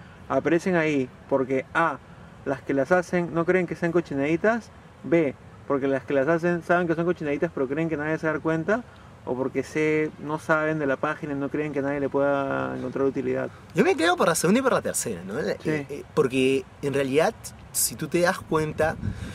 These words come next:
Speaker 2: eh, salvo honrosas excepciones, los periodistas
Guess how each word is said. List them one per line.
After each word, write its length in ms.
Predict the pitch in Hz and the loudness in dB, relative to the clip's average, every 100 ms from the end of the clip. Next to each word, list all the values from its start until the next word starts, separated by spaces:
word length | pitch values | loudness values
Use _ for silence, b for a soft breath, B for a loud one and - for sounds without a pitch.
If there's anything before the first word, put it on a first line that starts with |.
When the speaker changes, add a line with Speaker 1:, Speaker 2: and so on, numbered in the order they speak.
| B B B | B B B
Speaker 2:
eh, 1400 | - 127 120 117 113 110 107 107 104 101 101 98 95 92 - - - - - - | -2 0 0 0 -2 -2 -4 -4 -6 -6 -6 -8 -8 -8 -10 -14 -16 -14 -10 0
salvo 680 | - - 120 117 117 113 113 | 2 4 2 0 0 0 -2
honrosas 480 | 117 160 185 240 | 2 4 4 4
excepciones, 880 | 190 - - - 151 156 165 185 208 - | 4 2 0 0 2 2 2 2 2 2
los 200 | 123 - | 0 0
periodistas 840 | - 104 113 151 - 165 160 - | -4 -4 -2 -2 0 0 2 0